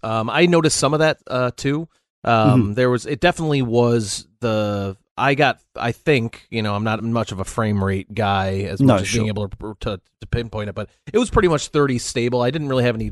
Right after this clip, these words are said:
Speaker 1: any real dips. Um, as far as reusing assets, I used, I noticed that a lot throughout the open world of the game. But
Speaker 2: Mm.
Speaker 1: um, the areas that you would instance into, um, or I,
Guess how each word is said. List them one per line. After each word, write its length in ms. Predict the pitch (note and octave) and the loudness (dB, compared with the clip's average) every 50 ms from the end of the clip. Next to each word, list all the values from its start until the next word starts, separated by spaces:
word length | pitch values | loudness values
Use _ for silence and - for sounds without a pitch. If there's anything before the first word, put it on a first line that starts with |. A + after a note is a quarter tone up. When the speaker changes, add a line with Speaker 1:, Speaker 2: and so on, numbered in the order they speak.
| - - | -8 -6
Speaker 1:
any 200 | G#2+ A2+ A2 A2 | -6 -6 -6 -4
real 220 | G2+ A2 A2+ A2 | -4 -4 -6 -6
dips. 400 | G2+ G2 G#2+ A2+ - - - - _ _ _ _ _ _ | -6 -6 -8 -8 -8 -8 -12 -12 _ _ _ _ _ _
Um, 300 | - G#2+ A2 G#2+ G#2+ G2+ _ _ _ - | -4 -4 -2 -2 -4 -6 _ _ _ -6
as 120 | - A#2+ - | -6 -2 0
far 140 | F#3 F#3 | 2 2
as 120 | G3+ D3+ B2+ | 2 0 -2
reusing 480 | C3 C#3 D3 D3 D3 B2+ C3+ B2 A2+ | -4 -2 -2 -2 -2 -2 -2 -4 -6
assets, 500 | E2+ G#2+ A2+ A#2+ B2 - C3+ B2 - - - | -4 -6 -6 -6 -6 -4 -6 -6 -6 -8 -8
I 100 | - B2+ | -6 -6
used, 320 | C#3+ F3 F3 D#3+ C#3 - | -6 -4 -4 -6 -6 -6
I 120 | F#2+ B2 C3+ | -4 -4 -2
noticed 340 | C#3+ C3+ B2+ C3 C3 - | 0 0 0 0 0 0
that 120 | - B2+ A#2 | -2 -2 -2
a 40 | G#2+ | -2
lot 380 | G2 G2 G2+ G#2 A2+ A#2 _ _ _ | -4 -4 -4 -2 -4 -4 _ _ _
throughout 320 | - A2+ A2+ A2 G#2 G2+ - | -6 -2 -2 -2 -2 -4 -6
the 120 | A2 G2+ | -10 -8
open 320 | - A2 A#2 - G#2 G2 | -6 -6 -4 -4 -6 -6
world 260 | F#2+ G2 G#2+ A#2+ D3 D#3 | -6 -4 -4 -4 -2 -4
of 100 | E3 D#3 | -4 -4
the 60 | E3+ | -4
game. 380 | D#3+ F3+ F#3 F#3 F#3+ G3+ G#3 _ _ _ _ _ - | -4 -2 -2 -2 -2 -4 -6 _ _ _ _ _ -8
But 280 | - B2 C3+ B2 A#2 C#3+ | 0 2 2 4 6 6
Speaker 2:
Mm. 160 | B2 A2 G2+ | 6 6 6
Speaker 1:
um, 340 | B2+ B2 A#2 A2+ A2 A#2 - - - | 4 2 2 0 -2 -4 -8 -6 -2
the 160 | C3 C3 - | -2 0 2
areas 340 | B2+ E3+ F#3 G3 F3+ D3 B2 | 4 4 6 6 6 6 4
that 80 | C3 | 0
you 120 | A#2 B2 A#2+ | 0 0 0
would 120 | A2 - | -2 -2
instance 580 | - A#2 B2 B2+ G#2 - - C3+ B2 A#2+ - - | -4 -4 -4 -4 -6 -6 -6 -4 -4 -4 -6 -6
into, 640 | - G2+ A#2+ C3 - - D3+ D3 D3+ D3+ D#3 D3 - | -6 -4 -4 -4 -2 -2 0 0 0 0 -2 -4 -4
um, 540 | - G#2+ G#2+ G#2 G#2 G2+ G2+ G2 G2 G2+ - - | -4 -4 -2 -2 -4 -4 -6 -8 -10 -12 -14 -10
or 160 | - A2 A2 | -8 -8 -8
I, 140 | - B2 B2 | -6 -8 -10